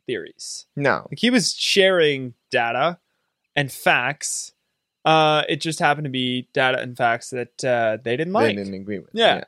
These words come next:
Speaker 2: Yeah.
Speaker 1: Yeah.
Speaker 2: Yeah. It didn't fit their narrative.
Speaker 1: Right.
Speaker 2: And I think he says that later on in the article. Just be-, it didn't fit their narrative, so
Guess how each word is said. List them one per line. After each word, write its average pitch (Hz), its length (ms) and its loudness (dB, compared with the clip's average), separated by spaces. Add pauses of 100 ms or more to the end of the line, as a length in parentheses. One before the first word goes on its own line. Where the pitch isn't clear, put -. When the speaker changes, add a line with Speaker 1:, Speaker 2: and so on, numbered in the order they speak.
(200)
Speaker 2:
Yeah. 196 260 -2
Speaker 1:
Yeah. 113 120 -10
Speaker 2:
Yeah. - 60 -8 (240)
It 123 100 0
didn't 117 220 -2
fit 113 160 2
their 98 180 -2
narrative. 110 380 -2
Speaker 1:
Right. 143 220 0 (300)
Speaker 2:
And 135 160 4
I 135 160 6
think 156 260 0
he 139 120 -2
says 147 320 6
that 101 240 6
later 110 260 4
on 104 220 4
in 101 100 -2
the 98 100 0
article. 104 540 0 (140)
Just 123 260 0
be-, 110 180 -10
it 117 180 0
didn't 127 240 -2
fit - 240 0
their 107 140 4
narrative, 113 540 4
so 98 460 2